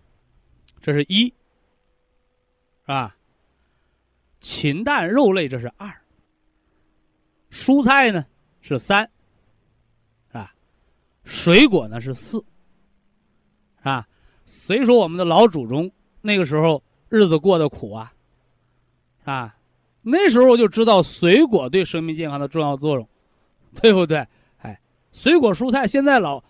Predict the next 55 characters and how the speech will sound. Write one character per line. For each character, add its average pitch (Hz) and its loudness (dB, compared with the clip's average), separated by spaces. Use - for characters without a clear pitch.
好 - -2
多 240 2
人 277 -2
把 214 -6
它 170 -4
列 240 2
为 226 0
一 165 -2
类， 277 0
而 160 0
在 226 2
我 170 -4
们 196 -10
祖 143 -8
先 180 -6
的 180 -8
那 175 -4
个 156 -4
年 127 -8
代 156 -6
就 185 2
已 147 0
经 147 -6
把 123 -14
它 123 -8
分 135 -6
为 127 -6
两 120 -12
类， 110 -18
它 165 -14
俩 135 -12
不 131 -12
是 147 -6
一 131 -8
个 139 -8
东 123 -12
西。 117 -20
那 285 -4
各 403 6
有 269 8
什 233 4
么 330 2
作 392 8
用？ 202 6
下 139 -10
面 131 -6
我 107 -10
就 117 -10
要 107 -12
接 117 -10
着 110 -12
给 104 -18
大 95 -20
家 101 -20
说。 - -20